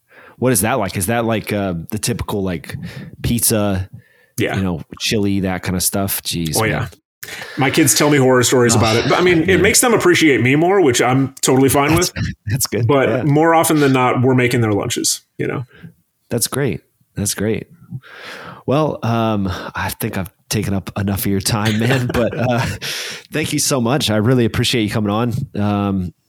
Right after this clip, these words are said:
Speaker 1: I don't know,
Speaker 2: Yeah, of
Speaker 1: maybe
Speaker 2: course.
Speaker 1: we'll do a part two sometime when you finish The Bear. We can, uh, we could talk about it or something. That'd be, that'd be fun
Speaker 2: That's a
Speaker 1: 'cause I have very
Speaker 2: yeah.
Speaker 1: strong opinions about it, and, uh, and I'm sure you'll have strong opinions as well. So.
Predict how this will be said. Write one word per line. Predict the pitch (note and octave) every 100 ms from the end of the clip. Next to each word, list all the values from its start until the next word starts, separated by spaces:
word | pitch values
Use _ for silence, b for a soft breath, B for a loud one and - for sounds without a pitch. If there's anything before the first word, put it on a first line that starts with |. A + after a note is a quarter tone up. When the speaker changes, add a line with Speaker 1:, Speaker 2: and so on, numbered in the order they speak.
| -
Speaker 1:
I | G#2
don't | C#3
know, |
Speaker 2:
Yeah, | G3
of | G3+
Speaker 1:
maybe | G#3
Speaker 2:
course. | - G#2+ G2+
Speaker 1:
we'll | A2 G#2
do |
a | -
part | A2+ -
two | A#2+
sometime | A#2 B2 A2+ B2 A#2 A#2
when | A2+
you | G#2+
finish | - A2 -
The | G#2
Bear. | G#2+ G#2+ B2+
We | A#2
can, | - F#2 F2+ B B B B B B -
uh, | G#2+ G#2 G#2
we | G#2+
could | G#2
talk | - G2+ -
about | G2+ A2+
it |
or | G#2+
something. | - A2+ - A#2+
That'd | G#2
be, | A#2 A#2
that'd | G2+ A#2 G#2+
be | A#2
fun | A2+ A#2
Speaker 2:
That's | C#3
a |
Speaker 1:
'cause | C3+
I | B2+ C3+
have | C3 G2
very | C3 B2
Speaker 2:
yeah. |
Speaker 1:
strong | G2 B2+ B2+
opinions | B2 C3 C3+ C#3+
about | C3 C#3+ D3+
it, | F3 -
and, | A#2 A2+ G2
uh, | G#2+ G2+ F#2+ F2+ B B B B -
and | F2+ F2+ D#2+
I'm | G2+
sure | G2 A#2+
you'll | A2+ G2
have | G2+ F2+
strong | G#2+ G#2+
opinions | G2 G#2+ G2
as | F#2+
well. | F2+ A2+ F2 _
So. | - F2 E2+